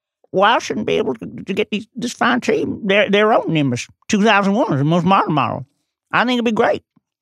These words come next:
So listen, Professor Dumbledore had any problem with it, he know where to find me.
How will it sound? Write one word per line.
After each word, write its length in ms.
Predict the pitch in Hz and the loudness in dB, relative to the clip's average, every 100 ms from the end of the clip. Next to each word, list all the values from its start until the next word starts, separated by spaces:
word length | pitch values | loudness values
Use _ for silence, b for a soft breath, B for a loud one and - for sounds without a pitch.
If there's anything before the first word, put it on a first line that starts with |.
| _ B B B | _ B B B
So 160 | - 202 | -2 0
listen, 280 | 277 139 - _ _ _ _ _ _ _ | 0 -2 -8 _ _ _ _ _ _ _
Professor 280 | - 285 339 | -2 0 2
Dumbledore 420 | 269 262 233 240 | 2 2 4 4
had 160 | 226 240 | 4 2
any 120 | 196 | 0
problem 340 | - - - - | -2 -2 0 -4
with 120 | - | -6
it, 100 | - _ _ _ _ _ _ - | -12 _ _ _ _ _ _ -10
he 120 | - 262 | -4 0
know 100 | 262 | 4
where 140 | 269 | 4
to 60 | 262 | 4
find 280 | 285 339 | 2 0
me. 140 | 113 | -4